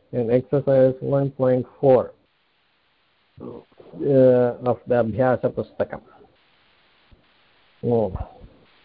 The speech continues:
Chitre, uh, कानि कानि वस्तूनि दृश्यते? What all do you see on the, hmm, किम् अस्ति, किं नास्ति इति वदतु।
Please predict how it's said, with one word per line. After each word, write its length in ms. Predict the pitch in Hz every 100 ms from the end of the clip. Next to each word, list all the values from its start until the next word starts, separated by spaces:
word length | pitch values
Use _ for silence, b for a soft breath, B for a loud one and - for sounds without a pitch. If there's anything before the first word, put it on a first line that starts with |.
| _
Chitre, 760 | 175 185 - 190 185 175 180 214 - _ _ _ _ _ _ _ _ _ -
uh, 420 | 147 147 147 143 - _ _ _ _ _ _ _ _ _ _
कानि 460 | 165 175 185 180 185
कानि 580 | 180 170 170 175 170 175
वस्तूनि 840 | 151 156 - - 160 151 156 156
दृश्यते? 760 | 139 139 139 143 131 127 123 117
What 180 | 131 135
all 340 | 135 135 131
do 100 | 127
you 220 | 123 123 120 -
see 200 | 135 127
on 240 | 113 110
the, 140 | 107 101 _ _ _ - - _
hmm, 260 | 139 120 117 - _ _ _ -
किम् 200 | 156 147
अस्ति, 400 | 131 - 147 139 135
किं 120 | 135 120
नास्ति 680 | 117 127 131 - - 117 117
इति 200 | 113 110
वदतु। 440 | 107 101 92 -